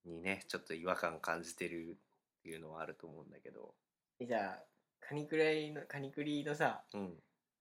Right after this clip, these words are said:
Speaker 2: 由来について。
Speaker 1: <laughs> 由来ね。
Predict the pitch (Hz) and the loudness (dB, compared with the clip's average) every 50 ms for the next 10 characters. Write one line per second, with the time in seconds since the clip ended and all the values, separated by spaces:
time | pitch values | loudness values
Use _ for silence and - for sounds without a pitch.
0 | _ - 113 113 127 139 143 143 151 147 - - 131 113 - - 98 - - - | _ -4 4 6 8 8 8 6 2 -2 -2 -2 -2 -2 0 -2 -4 -4 -6 -12
1 | _ _ _ _ _ _ _ _ _ _ _ - - - - - - - _ - | _ _ _ _ _ _ _ _ _ _ _ 0 2 4 4 4 2 -2 _ -20
2 | - - - - 120 117 123 120 127 123 127 - - - - - 202 196 190 185 | -20 -20 -18 -14 -12 -8 -6 -6 -4 -6 -6 -8 -8 -4 0 2 2 2 2 2
3 | - 120 143 131 135 127 123 127 127 127 143 170 196 - - | 6 8 10 12 12 12 12 12 10 8 6 4 4 2 -4